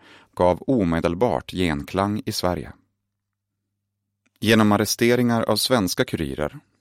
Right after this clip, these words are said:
framkom att Ingram till dags dato låg bakom insmugglingen till Sverige av minst en miljon etthundratusen preludintabletter samt minst etthundratjugotusen fenmetralinkapslar.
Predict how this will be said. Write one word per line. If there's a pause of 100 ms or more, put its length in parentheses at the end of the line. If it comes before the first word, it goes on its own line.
framkom
att
Ingram
till
dags
dato (240)
låg
bakom
insmugglingen
till
Sverige
av
minst (240)
en
miljon (300)
etthundratusen
preludintabletter (300)
samt
minst (180)
etthundratjugotusen
fenmetralinkapslar.